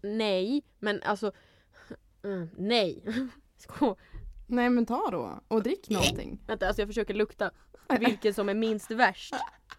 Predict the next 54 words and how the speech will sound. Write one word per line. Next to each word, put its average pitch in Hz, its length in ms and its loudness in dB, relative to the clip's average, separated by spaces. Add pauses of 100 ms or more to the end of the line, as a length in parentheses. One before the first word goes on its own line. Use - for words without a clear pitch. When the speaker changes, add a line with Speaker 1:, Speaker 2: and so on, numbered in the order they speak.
(240)
Speaker 1:
Alltså, 208 220 -2
det 202 60 2
här, 220 420 6
jag 190 100 2
vet 208 160 2
inte 208 120 -2
vad 190 100 4
jag 196 80 2
ska 196 120 -4
ta 240 300 6
för 208 100 -6
någonting. 381 440 6 (160)
Jag 254 140 2
skulle 269 320 4
vilja 302 200 2
svara 202 300 2
på 170 100 -6
den 170 80 -4
här, 156 140 -4
men 196 300 -2
för 196 300 -2
hans 294 380 0
och - 180 -6
mitt 247 180 -2
bästa 202 360 -2
så 185 100 -10
säger 180 200 0
jag 143 100 -4
inte - 120 -14
någonting. - 320 -8 (320)
Speaker 2:
Mhm. 208 100 -2
Speaker 1:
Ehm, 214 380 4
så 254 140 -4
jag 381 280 2
Speaker 2:
Okej. 226 160 -4
Speaker 1:
tar 285 420 4
just, 247 420 0 (240)
alltså, 202 240 -6
ska 208 140 -4
jag 202 100 -2
börja 202 280 2
med 196 80 0
någonting 180 220 -2
hemskt 185 320 -6
så - 100 -8
jag 160 100 -6
kan, 156 220 -4 (340)
alltså, 170 180 -10
nu 160 60 -6
dör - 200 -6
jag. 55 140 -8 (140)
Jag 220 160 -2
tar 202 240 0
tabasco. 185 540 -6